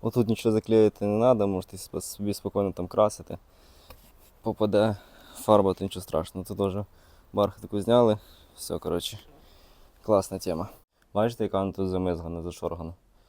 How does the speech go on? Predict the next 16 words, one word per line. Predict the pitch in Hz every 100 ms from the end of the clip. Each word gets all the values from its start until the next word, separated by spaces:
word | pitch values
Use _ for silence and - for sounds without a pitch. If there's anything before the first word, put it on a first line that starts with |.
| _ _ _
От, | 87 95 101 101 - _ -
отут | - 98 92
понизу, | 95 95 90 104 110 107 _ _ _ _ _ _ _ _
десь | 92 98
тут | - 95 - - _ _
ще | - - 101
було. | 98 98 101 104 - - _ _ _ _ _ _
Ну, | 123
от, | 113 104
отут, | - 120 -
отут, | 110 104 120
коротше, | 110 104 98
саме | 107 101
більше | 95 90 -
видно. | 95 117 104 95 - _ _ _ _ _ _ _
От. | 92 90 87 -